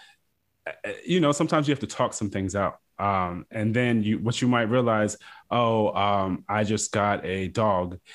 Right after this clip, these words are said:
and, uh, me and, me and the dog are just having so many situations, like, like, we're just not agreeing." And then we start talking about, um, something with the goal, and then we're seeing some common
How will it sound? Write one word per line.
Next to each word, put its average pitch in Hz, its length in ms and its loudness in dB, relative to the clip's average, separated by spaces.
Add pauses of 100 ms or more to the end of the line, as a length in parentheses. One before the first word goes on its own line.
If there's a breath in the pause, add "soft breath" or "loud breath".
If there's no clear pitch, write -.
(240 loud breath)
and, 101 400 0
uh, 87 300 -4
me 104 160 -2
and, 107 180 0 (160)
me 113 80 0
and 107 100 0
the 101 60 -2
dog 101 260 0
are 98 40 -4
just 95 200 -6
having 98 300 -2
so - 180 -6
many 101 360 -4 (160)
situations, 104 640 -2
like, 98 160 -4 (100)
like, 87 380 -8
we're 95 60 -8
just 101 200 -6
not 104 140 0
agreeing." 95 460 -4 (240 loud breath)
And 113 160 0
then 123 140 2
we 120 100 0
start 117 240 -2
talking 120 300 0
about, 110 380 0 (400 soft breath)
um, 107 420 2
something 117 340 -2
with 104 100 -2
the 107 60 -2
goal, 107 520 0 (360)
and 110 200 0
then 113 280 2
we're 110 120 2
seeing 110 280 0
some 104 160 -2
common 101 520 0